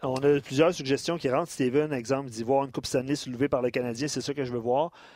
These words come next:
Encore une fois, comme on disait tantôt, les idées sont super bonnes. Vous en envoyez, tu sais, exemple, là, des, on a reçu pas mal d'affaires de, de, de mini-potes, mettons. Euh, mais tu sais, c'est des questions de droit, d'acquisition de droit.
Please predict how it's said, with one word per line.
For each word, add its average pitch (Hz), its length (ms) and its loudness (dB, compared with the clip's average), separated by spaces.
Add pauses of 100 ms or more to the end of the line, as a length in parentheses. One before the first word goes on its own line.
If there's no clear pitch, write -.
(140)
Encore 120 220 -2
une 120 60 -6
fois, 156 100 2
comme 135 180 -2
on 131 80 -2
disait 135 160 0
tantôt, 147 480 0 (580)
les 120 240 -6
idées 151 140 2
sont 135 160 -4
super 139 400 0
bonnes. 156 340 0 (120)
Vous - 100 -4
en 120 120 -2
envoyez, 120 380 0
tu 131 80 -10 (120)
sais, 139 180 4
exemple, 131 480 -2
là, 127 400 4
des, 113 760 -2
on 123 140 -2
a 127 60 -2
reçu - 160 -10 (100)
pas 160 80 2
mal 160 160 2
d'affaires 156 440 2 (640)
de, 123 260 4
de, 117 580 4
de 120 120 -2
mini-potes, 131 600 0
mettons. 117 200 -6 (720)
Euh, 110 540 -4
mais 113 80 -6
tu - 80 -12
sais, 139 60 2
c'est 127 160 -4
des 117 120 -6
questions 143 340 -4
de 135 120 0
droit, 120 340 -2
d'acquisition 139 460 -4
de 131 60 -10
droit. 120 220 -2